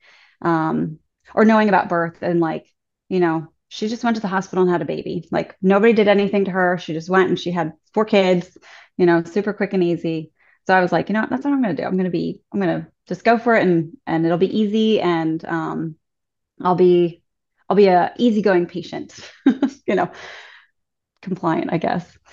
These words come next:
Uh, but, uh, I have a, I have a tendency to be more, um, go with the flow anyways. So I went into, um, you know, I, I didn't have a doctor. I didn't have, uh,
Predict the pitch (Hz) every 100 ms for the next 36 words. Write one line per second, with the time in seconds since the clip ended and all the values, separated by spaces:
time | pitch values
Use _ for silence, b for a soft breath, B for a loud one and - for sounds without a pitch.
0 | b b b - 185 180 - 180 _ _
1 | _ - 202 - 196 180 175 196 175 196
2 | 226 240 208 196 185 - 233 220 202 196
3 | 196 190 185 190 175 180 185 170 165 160
4 | 160 156 156 156 156 - _ _ - 180
5 | 175 196 - 175 165 170 190 170 185 196
6 | 247 359 381 _ _ _ _ - 202 180
7 | 180 180 170 _ _ - 185 185 180 190
8 | 196 196 208 - 185 175 170 170 165 160
9 | 160 165 156 _ _ _ _ _ _ _
10 | _ _ 196 202 170 165 180 180 175 185
11 | 185 170 170 156 156 185 180 175 170 165
12 | 160 151 160 156 151 147